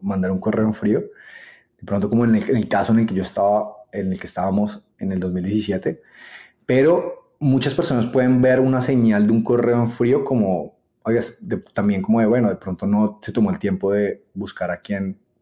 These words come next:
conocíamos o quien teníamos en común para que hiciera un, un, una introducción, eh, mucho más cercana. Primero, tomarse el, los cinco minutos o los dos minutos de ver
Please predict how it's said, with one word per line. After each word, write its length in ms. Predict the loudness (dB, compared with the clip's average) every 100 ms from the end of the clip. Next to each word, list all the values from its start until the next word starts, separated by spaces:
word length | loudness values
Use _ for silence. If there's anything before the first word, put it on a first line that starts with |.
| _ _ -8
conocíamos 540 | -4 -2 -2 0 -2
o 40 | -4
quien 120 | -10
teníamos 280 | -8 -6 -8
en 60 |
común 500 | -8 -8 -6 -8 -8 -10
para 220 | -10 -10
que 140 | -12
hiciera 540 | -12 -12 -14 -10 -6 -4
un, 360 | -4 -6 -6 -10
un, 340 | -10 -6 -8 -8
una 320 | -8 -6 -8
introducción, 720 | -6 -4 -4 -6 -10 -10 -12 _ -20 -20 _ -12
eh, 180 | -8 -6
mucho 320 | -2 -2 -2
más 120 | -4
cercana. 460 | -4 -6 -4 -4 -6 -18 -20 -18 -18 -14 -4
Primero, 540 | 0 2 0 -2 -14 _ _ -6
tomarse 420 | 0 0 0 0
el, 540 | 2 2 0 -2 0 2
los 200 | 0 0
cinco 280 | 0 2
minutos 500 | 0 2 0 0 -2
o 80 | 0
los 260 | 0 0 0
dos 160 | 0
minutos 440 | 2 2 2 2 2
de 160 | 2
ver 480 | 2 0 0 -4 -10